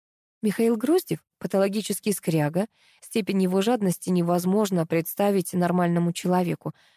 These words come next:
Отец семейства экономит буквально на всем. В туалете на бачке лежит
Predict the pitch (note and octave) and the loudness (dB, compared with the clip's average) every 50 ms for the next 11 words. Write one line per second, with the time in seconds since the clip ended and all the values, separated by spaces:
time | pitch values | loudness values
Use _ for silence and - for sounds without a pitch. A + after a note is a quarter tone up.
0 | _ _ - D#4 C#4+ - F4+ - - - A#3 A#3+ C4 C4 - - G3+ F#3+ E3+ - | _ _ -6 -6 -2 -2 -2 -4 -2 -4 0 0 0 0 -2 -2 -2 -2 0 0
1 | - F#3+ A3 A3+ A3 G#3 F#3 F3+ G3 F3+ - F#3 F#3 F#3+ G3 G3+ G#3 G3+ G3 G3 | 0 0 2 2 0 0 0 -2 -4 -2 -2 0 2 2 2 2 2 2 2 0
2 | F#3 - - - E3+ F3 - _ _ _ _ _ _ - - G#3+ G3+ G#3 G3+ F#3 | -2 -4 -6 -6 -6 -8 -8 _ _ _ _ _ _ -2 0 2 2 4 2 2
3 | D#3 - F#3 D#3+ D#3+ E3 D#3+ - - _ - A#3 A3 F#3+ D#3+ E3 F#3 G3 F#3 | 2 0 0 0 0 0 -2 -4 -4 _ -2 0 2 2 2 2 0 -2 -2